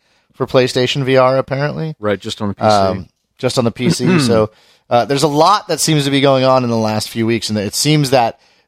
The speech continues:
Speaker 1: the, the actual announcement of a rele-, cons-, release date and price for a co-, consumer V R has sort of kickstarted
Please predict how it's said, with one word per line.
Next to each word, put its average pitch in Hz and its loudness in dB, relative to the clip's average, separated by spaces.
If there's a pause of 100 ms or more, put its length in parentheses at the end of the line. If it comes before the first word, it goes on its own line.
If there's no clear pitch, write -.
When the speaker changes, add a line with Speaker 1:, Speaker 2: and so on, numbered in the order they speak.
Speaker 1:
the, 120 2
the 117 -4
actual 156 2
announcement 123 0
of 107 -2
a - -2
rele-, 107 -2
cons-, 120 -2
release 120 -4
date 104 0
and 101 -8
price 120 -2
for 107 -8
a 98 -8
co-, 120 -10
consumer 117 -6
V 98 -6
R 98 -2 (400)
has 117 -4
sort 123 2
of 98 -8
kickstarted 104 -2